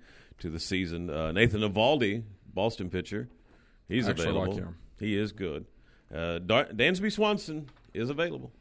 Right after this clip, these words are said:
Speaker 2: He's g-, well, he's the next one. So they've set the market with Correa, and
Speaker 1: Yeah, he's gonna, he's gonna get
Speaker 2: and
Speaker 1: a
Speaker 2: Trey
Speaker 1: butt
Speaker 2: Turner.
Speaker 1: ton of money.
Speaker 2: He's gonna probably be, like, high two hundreds is what I'm thinking now.
Speaker 1: Yes.
Speaker 2: Uh,
Speaker 1: I was, I'd be surprised if the Braves don't sign him back.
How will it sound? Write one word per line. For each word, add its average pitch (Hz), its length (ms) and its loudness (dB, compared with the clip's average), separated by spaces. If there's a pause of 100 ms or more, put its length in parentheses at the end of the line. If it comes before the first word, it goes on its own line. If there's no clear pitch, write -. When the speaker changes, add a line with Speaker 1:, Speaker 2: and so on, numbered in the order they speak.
(220)
Speaker 2:
He's 131 200 8
g-, - 200 -2
well, 123 160 4
he's 143 180 4
the 135 100 -2
next 127 300 0
one. 110 180 0
So 104 320 0
they've 120 220 4
set 139 240 2
the 131 80 -2
market 120 340 0
with 107 120 0
Correa, 104 500 2
and 98 380 -2 (220)
Speaker 1:
Yeah, 76 280 -10
he's 214 160 4
gonna, 185 260 4
he's 170 140 4
gonna 151 140 4
get 127 120 6
Speaker 2:
and 101 80 4
Speaker 1:
a 92 40 -6
Speaker 2:
Trey 107 120 0
Speaker 1:
butt 104 280 2
Speaker 2:
Turner. 101 180 -2
Speaker 1:
ton 78 40 -4
of 78 100 -6
money. 73 480 -10
Speaker 2:
He's 139 180 2
gonna 147 160 -4
probably 120 540 0
be, 110 160 0
like, 104 220 2
high 107 200 2
two 104 240 -2
hundreds 98 420 -4
is 95 120 -10
what 98 120 -2
I'm 98 140 -4
thinking 92 360 -6
now. - 100 -12
Speaker 1:
Yes. 73 500 -8 (340)
Speaker 2:
Uh, 92 500 0 (760)
Speaker 1:
I 127 140 8
was, 117 240 2
I'd 135 120 6
be 135 120 6
surprised 107 560 4
if 92 100 -6
the 95 80 -4
Braves 95 360 2
don't 85 180 -6
sign 78 240 -6
him 71 100 -8
back. 65 220 -8